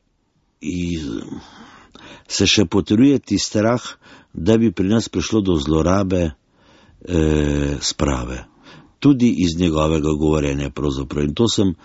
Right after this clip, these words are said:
čedalje bolj prepričan, da,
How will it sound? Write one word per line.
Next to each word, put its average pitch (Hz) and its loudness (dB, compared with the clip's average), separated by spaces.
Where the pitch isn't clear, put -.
čedalje 92 2
bolj 113 2
prepričan, 90 0
da, 82 2